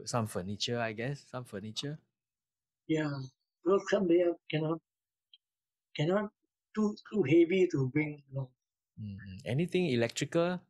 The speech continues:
Speaker 1: at home? Electrical appliance?
Speaker 2: Very few also.
Speaker 1: <laughs>
Speaker 2: <laughs>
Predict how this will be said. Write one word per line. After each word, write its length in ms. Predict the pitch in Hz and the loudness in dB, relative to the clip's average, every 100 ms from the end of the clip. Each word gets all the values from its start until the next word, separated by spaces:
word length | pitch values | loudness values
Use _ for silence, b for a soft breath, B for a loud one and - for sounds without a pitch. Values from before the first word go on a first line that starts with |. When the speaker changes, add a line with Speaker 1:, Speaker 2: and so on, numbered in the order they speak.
| _ | _
Speaker 1:
at 140 | 87 | -10
home? 260 | 98 135 170 - _ _ _ _ _ _ _ | -6 -6 -6 -10 _ _ _ _ _ _ _
Electrical 560 | 117 110 110 - 127 123 | -4 -4 -4 -4 0 0
appliance? 600 | 110 117 113 127 127 - _ _ _ _ _ _ | 0 0 2 0 -4 -10 _ _ _ _ _ _
Speaker 2:
Very 260 | 185 202 208 - | 2 4 2 -2
few 400 | - - 185 175 | -2 2 6 6
also. 440 | 139 147 156 139 - | 4 4 2 2 -2
Speaker 1:
<laughs> 0 | |
Speaker 2:
<laughs> 1200 | 135 - 131 - - 120 143 - - _ 226 190 | -6 -4 -8 -8 -8 -4 -4 -6 -18 _ -4 -2